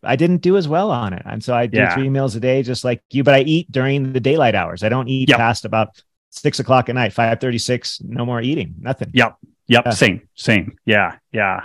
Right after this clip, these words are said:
Speaker 2: Um, trying to think of what else we, m-, I don't know, ninety percent of the food that we eat is, is home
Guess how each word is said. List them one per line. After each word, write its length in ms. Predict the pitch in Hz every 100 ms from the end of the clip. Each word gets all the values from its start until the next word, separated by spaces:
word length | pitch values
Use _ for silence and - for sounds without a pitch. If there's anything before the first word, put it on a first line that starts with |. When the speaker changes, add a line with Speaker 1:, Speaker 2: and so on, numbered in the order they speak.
| -
Speaker 2:
Um, 640 | - 104 104 107 110 107 107 _ _ _ _ _ _ -
trying 180 | 135 196
to 60 |
think 260 | 151 117 107
of 100 | 101
what 220 | 104 110
else 400 | 117 120 110 -
we, 800 | 110 110 110 113 113 113 110 110 -
m-, 240 | 110 104 110 _ _ _ - _ _ _ 349 226 165 - - 135
I 160 | 123 113
don't 120 | 107
know, 140 | 101
ninety 460 | 101 107 120 123 123
percent 420 | - 117 131 120
of 100 | 110
the 80 | 110
food 340 | - 120 117
that 140 | 127 151
we 120 | 117
eat 280 | 120 120 110
is, 380 | 104 95 -
is 340 | - 110 104 -
home 360 | 120 120 113